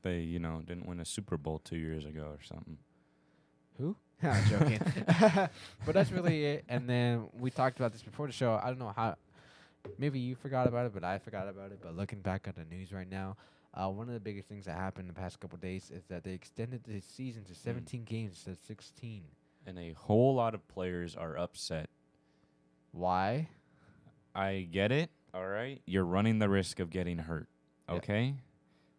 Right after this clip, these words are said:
Speaker 1: But it's one game, and they're taking the game off of preseason, so we're only gonna have three preseason instead
Speaker 2: Yeah.
Speaker 1: of four. But I hate to pull this card,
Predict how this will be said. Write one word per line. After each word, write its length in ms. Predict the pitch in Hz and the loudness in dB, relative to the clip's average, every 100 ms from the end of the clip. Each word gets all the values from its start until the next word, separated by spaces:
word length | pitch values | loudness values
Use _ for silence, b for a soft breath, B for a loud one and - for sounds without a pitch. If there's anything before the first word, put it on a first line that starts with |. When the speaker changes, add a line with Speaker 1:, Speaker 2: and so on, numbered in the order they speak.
| - | -4
Speaker 1:
But 240 | 98 95 | -2 0
it's 200 | 95 - | -2 -2
one 260 | 95 117 120 | 2 4 4
game, 380 | 95 92 107 135 _ _ B B B _ | 4 2 0 -6 _ _ B B B _
and 500 | 95 92 92 90 87 | -4 -2 0 -2 -2
they're 120 | 95 | 0
taking 380 | 92 113 113 131 | 0 0 -2 -2
the 60 | 120 | -4
game 260 | 98 101 101 | -4 -4 -2
off 220 | 87 101 | -2 -2
of 160 | 131 - | -8 -8
preseason, 640 | - 131 - 82 80 80 | -6 -6 -6 -4 -6 -8
so 160 | - 85 | -8 -10
we're 200 | 82 87 | -8 -8
only 160 | 107 113 | -8 -8
gonna 180 | 120 | -6
have 120 | 107 101 | -6 -4
three 200 | 107 110 | -4 -4
preseason 600 | - 82 - 82 78 85 | -6 -8 -8 -10 -8 -6
instead 260 | 113 101 | -4 -4
Speaker 2:
Yeah. 20 | |
Speaker 1:
of 60 | 92 | -4
four. 340 | - 110 80 82 b b b b b _ - - | -2 0 0 -4 b b b b b _ -12 2
But 340 | 131 127 110 - - - _ _ _ _ _ _ _ _ _ _ _ - | 6 6 4 -2 -20 -20 _ _ _ _ _ _ _ _ _ _ _ -2
I 140 | 104 | -2
hate 260 | 92 123 - | 0 -4 -4
to 80 | 101 | -4
pull 280 | - 92 107 | 0 0 2
this 200 | 120 - | 0 0
card, 440 | - 120 123 117 | -4 -2 -2 -6